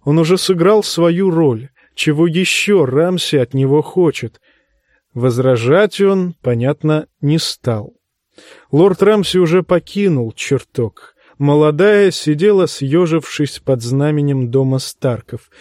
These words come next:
и держала обеими руками серебряный кубок, не раз осушенный,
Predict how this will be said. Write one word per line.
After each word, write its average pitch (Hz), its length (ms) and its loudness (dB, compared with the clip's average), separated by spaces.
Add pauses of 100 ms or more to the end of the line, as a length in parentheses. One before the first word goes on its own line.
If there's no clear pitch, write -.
(180)
и 131 80 -4
держала 135 680 2
обеими 131 440 0
руками 147 640 0 (200)
серебряный 135 760 0
кубок, 123 760 -8 (420)
не 151 160 2
раз 156 360 0 (220)
осушенный, 120 840 -4